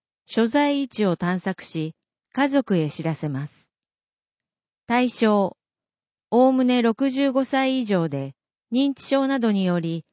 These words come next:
帰宅が困難になる恐れのある方の家族。利用料、月額三百八十円。別途申し込み料千百円が必要。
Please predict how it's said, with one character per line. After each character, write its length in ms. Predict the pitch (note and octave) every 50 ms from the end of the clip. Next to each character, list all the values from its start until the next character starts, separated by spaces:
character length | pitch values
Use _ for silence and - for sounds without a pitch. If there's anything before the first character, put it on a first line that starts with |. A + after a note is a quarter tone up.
| _ _
帰 100 | - -
宅 280 | - C#4 C#4+ - D4 C#4+
が 160 | C#4+ C#4 C#4 -
困 260 | D4 C#4+ C#4+ C#4 C4
難 220 | B3+ A#3 G#3+ G#3
に 140 | G3+ F#3+ F#3
な 120 | F#3+ F#3+
る 160 | G3 F3+ E3+ D#3+
恐 220 | E3 - G#3+ A3
れ 140 | G#3+ G#3+ G#3
の 180 | G3+ G3 G3
あ 100 | G3 G3+
る 100 | F#3+ F3+
方 280 | - E3+ D#3+ - D#3+ D#3
の 160 | D3 C#3+ D3
家 140 | - F3 F3
族。 420 | D#3 D#3 C#3+ - - C3 B2 - - _ _ _ _ _ _ _ _ _ _ _ _ _ _ _ _ _ _ _ _ _ _ _ _ _ _ _ _ _ _ _
利 160 | - A#3 B3 C#4
用 240 | C#4+ C#4+ C#4 C4
料、 340 | G#3+ F#3+ D#3+ C#3+ C3+ B2+ - - _ _ _ _ _ _ _
月 320 | - G#3+ G#3+ - - C4 B3+
額 380 | B3+ A#3+ A3+ - A3 A3 G#3
三 260 | - - C4+ C4+ C4
百 240 | A#3+ A#3 G3 - -
八 320 | D3+ D3 D#3+ - - G3+ F#3
十 300 | F3+ G3 F#3+ F3 D#3+ C#3
円。 240 | B2 A#2 A#2+ - - _ _ _ _ _ _ _ _ _ _ _
別 160 | A#3 A#3+ A#3+ - _
途 120 | - F3+
申 300 | D#3+ E3 F3+ F#3+ F#3+ -
し 40 | -
込 120 | - G3+
み 180 | G3 F#3+ F#3 F3
料 260 | D#3 C#3+ C3 B2 B2 -
千 300 | - - - B3 A#3 G3+
百 300 | F3 E3+ D#3+ - F3 F3
円 180 | E3+ D#3+ D3+ D3+
が 100 | D3 C#3+
必 280 | C#3 - - - D3+
要。 320 | B2+ C3+ B2+ A#2+ A#2+ -